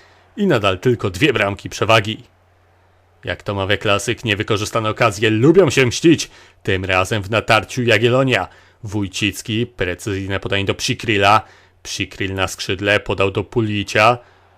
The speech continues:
Dobre zagranie do Jesusa i Maza i mamy dwa do jednego. Nie wykorzystaliśmy karnego, mogło być trzy do zera,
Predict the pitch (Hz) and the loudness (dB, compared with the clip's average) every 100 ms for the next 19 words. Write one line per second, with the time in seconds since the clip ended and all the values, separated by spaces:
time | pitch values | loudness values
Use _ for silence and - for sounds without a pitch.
0 | _ _ 95 85 95 87 98 95 98 104 | _ _ -8 -4 -4 -4 -4 -2 -2 -4
1 | - 117 - 160 156 143 - 254 180 180 | 0 0 2 0 2 2 2 2 2 4
2 | 262 107 170 127 120 110 101 104 104 101 | 2 4 4 4 2 0 0 0 0 2
3 | 101 110 151 107 - _ _ _ _ _ | 2 2 0 -2 -8 _ _ _ _ _
4 | 104 98 113 107 104 117 107 120 120 110 | -4 -2 0 -2 0 -2 0 0 2 2
5 | 113 113 123 117 113 113 - - - - | 2 2 2 2 2 2 -2 -6 -8 -2
6 | 156 143 120 123 120 | 0 2 2 4 6